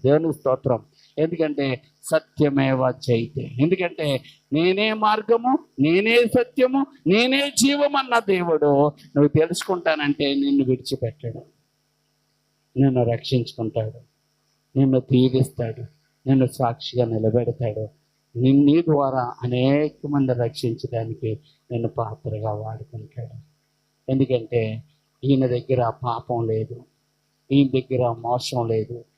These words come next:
ఈయన దగ్గర ఏమండి దొంగతనం లేదు, అబద్ధాలు లేవు. ఇది సత్య మార్గం, ఇది పరిశుద్ధ మార్గం. అందుకే ఈ మార్గం దగ్గర రారు. ఈరోజు త్రాగుడు, జూదము, వ్యభిచారం ఇవన్నీ చేసుకున్నాయి.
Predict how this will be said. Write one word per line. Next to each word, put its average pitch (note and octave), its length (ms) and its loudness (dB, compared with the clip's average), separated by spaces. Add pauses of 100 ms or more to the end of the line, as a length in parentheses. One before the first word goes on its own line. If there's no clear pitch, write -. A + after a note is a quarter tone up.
(220)
ఈయన C#3 300 4
దగ్గర A#2 680 -2 (300)
ఏమండి C3 400 0 (320)
దొంగతనం B2+ 560 -2
లేదు, C3 220 0
అబద్ధాలు A#2 600 -6
లేవు. G#2+ 400 -14 (420)
ఇది B2 480 2 (240)
సత్య C3 360 -2
మార్గం, A2+ 580 -6 (720)
ఇది C#3 160 -2
పరిశుద్ధ B2 640 -4
మార్గం. A2+ 400 -6
అందుకే C3+ 360 0
ఈ C#3+ 140 -4
మార్గం B2 440 -4
దగ్గర A#2 220 -6
రారు. A#2 400 -6 (320)
ఈరోజు C3 360 0
త్రాగుడు, B2+ 720 0 (120)
జూదము, B2+ 680 2 (260)
వ్యభిచారం C3 600 -2
ఇవన్నీ C#3+ 460 0 (100)
చేసుకున్నాయి. C3+ 640 -2